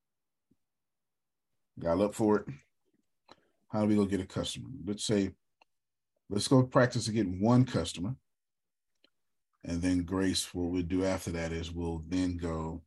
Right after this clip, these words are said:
and go get one thousand customers. That's what we do. Go get one customer, and then we'll get one thousand customers. I think that's what we do. Okay. How do we go get one customer?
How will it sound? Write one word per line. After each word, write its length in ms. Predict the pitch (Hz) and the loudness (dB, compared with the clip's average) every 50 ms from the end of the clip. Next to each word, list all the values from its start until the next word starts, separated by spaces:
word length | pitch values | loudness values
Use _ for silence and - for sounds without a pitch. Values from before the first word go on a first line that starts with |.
| _ _ _ _ _ _ _ _ _ _ _ _ _ _ _ _ _ _ _ _ _ | _ _ _ _ _ _ _ _ _ _ _ _ _ _ _ _ _ _ _ _ _
and 140 | - 90 87 | -6 -6 -2
go 140 | 82 87 85 | -2 -2 -2
get 260 | 78 73 87 85 - | -2 -2 -4 -4 -4
one 340 | - 73 87 90 87 85 82 | -4 -4 -4 -4 -4 -4 -4
thousand 520 | - - 78 80 76 - - 67 64 - | -4 -4 -4 -4 -4 -6 -10 -12 -14 -14
customers. 640 | - - - 67 - - - 85 85 - - - - _ _ _ _ _ _ _ _ _ _ _ _ _ _ _ _ | -14 -12 -10 -10 -10 -10 -12 -16 -20 -18 -18 -20 -20 _ _ _ _ _ _ _ _ _ _ _ _ _ _ _ _
That's 220 | - 90 82 - 78 | -10 -10 -8 -8 -10
what 80 | 67 60 | -12 -14
we 80 | 60 | -14
do. 140 | 64 - - - - _ _ _ _ _ _ _ _ _ - - _ _ _ _ _ _ _ - | -16 -18 -20 -20 -20 _ _ _ _ _ _ _ _ _ -20 -20 _ _ _ _ _ _ _ -6
Go 100 | 90 98 101 | -4 -2 2
get 160 | 113 123 117 | 2 2 4
one 220 | 117 123 110 104 101 | 4 4 2 2 0
customer, 420 | - - 87 - - - 73 71 78 - _ _ _ _ _ _ _ _ _ _ _ _ _ _ _ _ _ _ _ - | -2 -6 -8 -8 -10 -12 -14 -16 -16 -18 _ _ _ _ _ _ _ _ _ _ _ _ _ _ _ _ _ _ _ -14
and 100 | 82 82 | -8 -4
then 160 | 92 95 90 | -4 -2 -2
we'll 180 | 90 90 87 82 | 0 -2 -2 -2
get 180 | 73 73 85 | -4 -6 -8
one 240 | 78 76 80 80 76 | -6 -6 -6 -8 -8
thousand 420 | 71 78 80 73 73 71 - - - - | -8 -10 -10 -8 -10 -10 -12 -16 -18 -20
customers. 560 | - - - - - - _ _ - - - _ _ _ _ _ | -20 -20 -20 -20 -20 -20 _ _ -18 -18 -18 _ _ _ _ _
I 40 | _ _ _ | _ _ _
think 120 | - - - | -18 -14 -12
that's 180 | - 131 - | -12 -12 -12
what 100 | - - | -14 -16
we 80 | - - | -18 -18
do. 120 | - - - - _ _ _ _ _ _ _ _ _ _ _ _ _ _ _ _ _ _ _ _ _ _ _ _ _ _ _ _ _ _ _ _ _ _ _ _ _ - - - - | -20 -20 -20 -20 _ _ _ _ _ _ _ _ _ _ _ _ _ _ _ _ _ _ _ _ _ _ _ _ _ _ _ _ _ _ _ _ _ _ _ _ _ -20 -18 -12 -10
Okay. 340 | 98 92 - 131 160 - - _ _ _ _ _ _ _ _ _ _ _ _ _ _ _ _ _ _ _ _ _ _ _ | -8 -4 -2 -2 -2 -2 -4 _ _ _ _ _ _ _ _ _ _ _ _ _ _ _ _ _ _ _ _ _ _ _
How 160 | - 143 131 | 2 6 8
do 80 | 131 135 | 10 10
we 100 | 135 131 | 10 10
go 100 | 127 120 | 10 8
get 180 | 117 127 117 | 8 6 6
one 180 | 113 117 117 117 | 6 4 2 2
customer? 420 | - 123 - - - - 127 - | 2 0 0 0 -2 -6 -8 -12